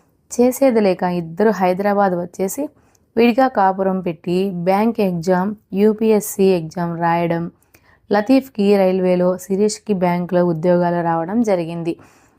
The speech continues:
అయితే ఇద్దరి మధ్య అభిప్రాయ భేదాలు రావడానికి ఎక్కువ కాలం పట్టలేదు. ముఖ్యంగా ఆహారపు అలవాట్ల విషయంలో శిరీష లతీఫ్ని భరించలేకపోయింది.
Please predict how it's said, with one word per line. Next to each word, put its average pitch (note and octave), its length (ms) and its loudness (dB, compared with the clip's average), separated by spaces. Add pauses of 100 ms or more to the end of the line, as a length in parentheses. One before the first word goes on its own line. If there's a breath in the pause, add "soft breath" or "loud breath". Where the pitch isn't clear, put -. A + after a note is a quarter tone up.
(240 soft breath)
అయితే G3+ 440 2
ఇద్దరి G3 340 -2
మధ్య G3+ 320 0
అభిప్రాయ G3+ 640 0
భేదాలు F3 420 2
రావడానికి E3+ 640 -2
ఎక్కువ G#3 400 -2
కాలం G3+ 360 0
పట్టలేదు. E3+ 540 -2 (560 soft breath)
ముఖ్యంగా G#3+ 520 2
ఆహారపు G3 680 0
అలవాట్ల F3+ 460 -2
విషయంలో F3 640 0
శిరీష G#3 520 0
లతీఫ్ని F#3 500 -2
భరించలేకపోయింది. F3+ 1200 -4